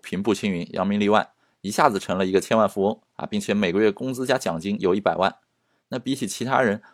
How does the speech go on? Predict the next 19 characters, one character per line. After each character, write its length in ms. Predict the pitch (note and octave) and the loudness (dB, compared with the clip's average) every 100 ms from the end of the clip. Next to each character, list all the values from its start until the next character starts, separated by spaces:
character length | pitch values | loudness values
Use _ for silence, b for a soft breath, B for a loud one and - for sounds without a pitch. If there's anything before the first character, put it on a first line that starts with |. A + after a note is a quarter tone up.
| b | b
他 200 | - D#3 | 2 4
的 100 | D3+ | 4
收 240 | A2 - A2+ | 2 0 2
入 120 | G2+ | 2
就 120 | A2 | 0
很 160 | F#2 D#2+ | -4 -2
高， 300 | F2+ F#2 _ b b | 0 0 _ b b
属 240 | - - F#2+ | -14 -6 -6
于 60 | |
比 120 | F#2+ | -4
较 140 | E3 F#3 | 0 0
极 220 | - G2 | 0 -2
端、 200 | D#3 B2 | 0 0
比 80 | F2+ | 0
较 80 | F2+ | -4
特 240 | - E3+ | 0 0
殊 140 | B2+ C3 | 0 0
的 120 | A2 | -2
值。 320 | - D#2+ | -4 -12